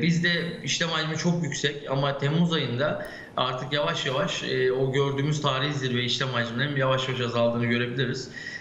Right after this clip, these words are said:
E, geçen haftaki yüz yirmi bin testinde, e, rekor işlem hacmi görüldü. Ciddi bir pozisyon değişimi oldu diyebiliriz burada. Bu da aslında kısa vadede endeks üzerinde baskı yaratabilecek bir gelişme.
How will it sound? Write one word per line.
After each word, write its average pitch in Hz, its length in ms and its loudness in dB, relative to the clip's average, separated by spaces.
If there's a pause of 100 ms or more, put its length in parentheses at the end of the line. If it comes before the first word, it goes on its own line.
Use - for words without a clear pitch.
(140)
E, 123 280 2
geçen 123 280 0
haftaki 175 360 -2
yüz 151 220 4
yirmi 170 240 2
bin 156 160 2
testinde, 139 560 2 (460)
e, 131 60 2 (320)
rekor 131 300 2
işlem 180 260 0
hacmi 147 340 -2
görüldü. 117 520 -2
Ciddi 165 300 -2
bir 160 100 -2
pozisyon 147 420 0
değişimi 135 360 0
oldu 127 260 0
diyebiliriz 127 500 -2
burada. 98 340 -2 (320)
Bu 165 220 2
da 156 120 2
aslında 147 480 0
kısa 156 240 -2
vadede 135 320 -2
endeks 135 360 0
üzerinde 131 300 -2
baskı 120 300 0
yaratabilecek 127 600 0
bir 110 60 -8
gelişme. 104 400 0